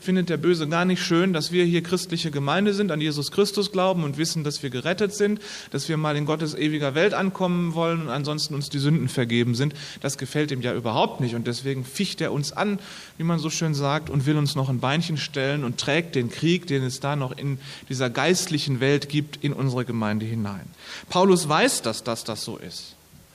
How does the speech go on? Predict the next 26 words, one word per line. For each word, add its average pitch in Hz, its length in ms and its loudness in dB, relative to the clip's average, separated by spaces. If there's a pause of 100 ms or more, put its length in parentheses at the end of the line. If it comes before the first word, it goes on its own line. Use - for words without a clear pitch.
Und 127 140 0
deswegen 151 400 4
sagt 147 300 2
er 147 60 4
den 143 160 4
Thessalonichern, 147 680 2
„Betet.“ 156 540 2 (840)
Und 147 160 2
Paulus 180 380 6
weiß 175 240 4
auch, 185 340 2 (260)
dass 170 200 4
er 180 100 6
in 196 160 6
dieser 185 340 4
Welt, 180 380 6
wenn 185 140 6
er 170 260 4
anfängt, 196 480 4
das 165 120 4
Evangelium 190 600 4
zu 190 140 0
verkünden, 175 640 4
dass 175 180 2
da 185 80 2
Ges-, 165 300 -2